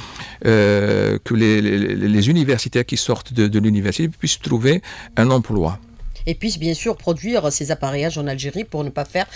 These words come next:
Speaker 2: ce qu'on a fait avec l'automobile, S K D, C K D, importation purement et simplement.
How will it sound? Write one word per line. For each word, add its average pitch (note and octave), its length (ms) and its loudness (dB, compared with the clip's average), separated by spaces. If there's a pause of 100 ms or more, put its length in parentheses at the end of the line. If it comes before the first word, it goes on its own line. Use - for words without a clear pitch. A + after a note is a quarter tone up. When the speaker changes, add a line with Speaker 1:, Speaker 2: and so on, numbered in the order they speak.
(120)
Speaker 2:
ce - 100 -14
qu'on E3 120 -4
a E3 60 -4
fait E3+ 140 0
avec C#3+ 220 -4
l'automobile, C#3 600 -8
S D3 140 -4
K D3 140 -4
D, C#3 80 -10
C C3+ 180 -6
K C#3 140 -4
D, - 160 -6
importation D#3 560 -6 (160)
purement F3+ 340 -6 (140)
et F3+ 60 -8
simplement. D3+ 400 -8